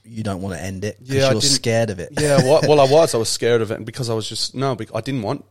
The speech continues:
Speaker 2: to, to be fair, like, I didn't want it to end. I just thought, like, "Okay, this is what's bad about it," and I w-, just accepted that for what it was, because you don't know any different. You don't have a life experience, and to know that when things are going wrong, that,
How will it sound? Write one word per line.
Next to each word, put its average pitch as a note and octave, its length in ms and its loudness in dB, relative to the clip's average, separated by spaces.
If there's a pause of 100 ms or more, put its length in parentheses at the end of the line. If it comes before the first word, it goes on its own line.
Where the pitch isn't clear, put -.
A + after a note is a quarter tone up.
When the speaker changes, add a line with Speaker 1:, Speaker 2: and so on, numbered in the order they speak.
(100)
Speaker 2:
to, - 100 -12
to - 240 -10
be B2 80 -8
fair, A#2+ 260 0
like, F#2+ 160 -4
I G#2+ 60 -6
didn't G#2+ 180 -6
want G2+ 180 -2
it - 40 -18
to - 100 -10
end. G#2+ 140 -4
I F#2 80 -4
just F#2+ 260 -8
thought, G2 320 -2
like, F#2 200 -4
"Okay, G2 260 -4
this - 240 -8
is F2+ 120 -10
what's F#2+ 200 -6
bad F#2 260 -6
about F2+ 240 -6
it," F2 120 -8
and F2 120 -10
I E2+ 60 -6
w-, F2 160 -10
just - 240 -10
accepted - 460 -10
that - 140 -8
for - 140 -20
what F2 140 -6
it - 100 -16
was, F2 220 -8
because - 260 -18
you F#2 60 -14
don't F#2 240 -10
know E2+ 160 -10
any E2+ 120 -12
different. - 380 -16 (420)
You F#2 60 -20
don't F2+ 220 -8
have F2 140 -8
a - 40 -6
life E2+ 260 -6
experience, F2+ 600 -12
and E2 180 -12 (360)
to G2 100 -12
know F2 300 -8
that D#2+ 200 -8
when F2 140 -12
things F2+ 320 -12
are E2+ 60 -10
going E2 260 -8
wrong, E2+ 320 -10
that, F2 240 -6